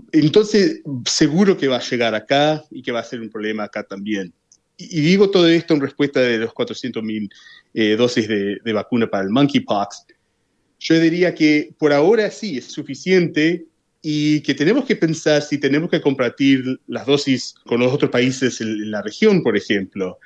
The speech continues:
Porque lo i-, importante es tener protección a nivel global. ¿A dónde tenemos que dar las vacunas para prevenir que venga a Australia?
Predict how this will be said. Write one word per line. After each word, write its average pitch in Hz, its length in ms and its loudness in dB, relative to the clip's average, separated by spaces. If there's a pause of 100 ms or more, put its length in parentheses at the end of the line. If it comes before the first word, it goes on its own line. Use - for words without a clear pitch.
(300)
Porque 147 240 2
lo 147 140 0
i-, 147 240 -4
importante 156 880 0
es 143 140 -6
tener 180 280 2
protección 202 600 -2
a 190 60 4
nivel 151 400 4
global. 123 540 0 (300)
¿A 127 80 -8
dónde 180 260 2
tenemos 175 320 -2
que 143 120 0
dar 135 100 2
las 127 120 0
vacunas 123 440 -4
para 127 320 0
prevenir 139 480 2
que 170 160 2
venga 143 540 2
a 113 60 -2
Australia? 110 760 -6